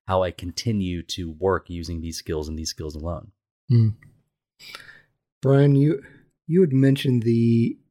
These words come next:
Speaker 2: ending for this film, and John Frankenheimer, he, he filmed two additional endings. And so in the first, we've got Deirdre. She's waiting on the stairs right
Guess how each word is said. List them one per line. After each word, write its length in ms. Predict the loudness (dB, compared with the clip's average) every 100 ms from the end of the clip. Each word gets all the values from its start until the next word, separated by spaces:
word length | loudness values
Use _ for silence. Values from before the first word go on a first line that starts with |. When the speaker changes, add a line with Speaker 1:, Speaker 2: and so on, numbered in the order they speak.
| -4
Speaker 2:
ending 640 | 2 4 4 0 -4 -8 -2
for 220 | 2 2
this 280 | 2 0 0
film, 460 | 4 4 2 -2 -10 _ _ _
and 160 | -2 2
John 260 | 2 2
Frankenheimer, 840 | 0 -2 0 0 2 4 4 2 0
he, 300 | 4 4 4 -4 _ _ _
he 160 | -6
filmed 320 | 0 4 4 2
two 220 | 2 4
additional 580 | 4 2 2 0 0 -4
endings. 680 | 2 4 4 0 -4 -6 -8 -18 -20 -20 _ _ 0
And 200 | 2 2
so 280 | 2 2 4
in 140 | 2
the 80 | -2
first, 480 | -2 0 0 0 0
we've 180 | 0
got 240 | 2 0 0
Deirdre. 500 | 2 4 4 0 -2 -8 _
She's 260 | -6 -4 2
waiting 340 | 4 4 2
on 140 | 0 0
the 80 |
stairs 520 | -2 0 2 4 2 -2
right 280 | 2 2